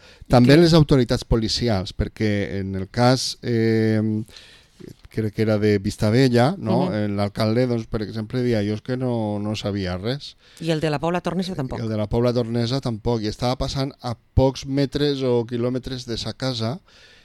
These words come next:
Speaker 1: Eh, ahí, eh, com que no tenim policia autonòmica, crec que seria fonamental que la policia més pròxima tinguera, no sé exactament quines, això s'hauria de regular bé,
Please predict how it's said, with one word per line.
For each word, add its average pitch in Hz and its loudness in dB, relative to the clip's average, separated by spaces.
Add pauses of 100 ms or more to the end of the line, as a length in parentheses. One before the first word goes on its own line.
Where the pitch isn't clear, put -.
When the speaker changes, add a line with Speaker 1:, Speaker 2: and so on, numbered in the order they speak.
(160)
Speaker 1:
Eh, 120 4
ahí, 135 4
eh, 107 -2
com 113 -6
que 120 -2
no 131 0
tenim 156 0
policia 139 0
autonòmica, 131 -2 (120)
crec 110 -6
que 120 -8
seria 113 0
fonamental 117 0 (500)
que 104 0
la 98 0
policia 123 0
més 143 -2
pròxima 139 -2
tinguera, 120 0 (280)
no 135 -6
sé 156 -2
exactament 120 -2
quines, 156 -2
això 104 -6
s'hauria 117 0
de 110 2
regular 107 0
bé, 135 0